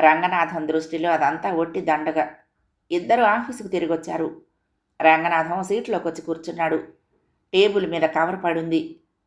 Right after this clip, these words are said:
దీపావళి నాడు దూరంగా విసిరిన పటాసుకాయ ఒత్తి సరిగ్గా అంటుకోక పేలదు.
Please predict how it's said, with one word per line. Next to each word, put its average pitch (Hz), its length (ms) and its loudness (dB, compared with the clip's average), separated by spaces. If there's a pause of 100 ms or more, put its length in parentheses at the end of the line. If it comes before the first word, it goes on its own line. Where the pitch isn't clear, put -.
(340)
దీపావళి 180 540 4
నాడు 160 240 2
దూరంగా 185 520 -2
విసిరిన 156 400 -2
పటాసుకాయ 165 720 0
ఒత్తి 151 320 -2
సరిగ్గా 175 400 -2
అంటుకోక 185 440 -2
పేలదు. 170 720 0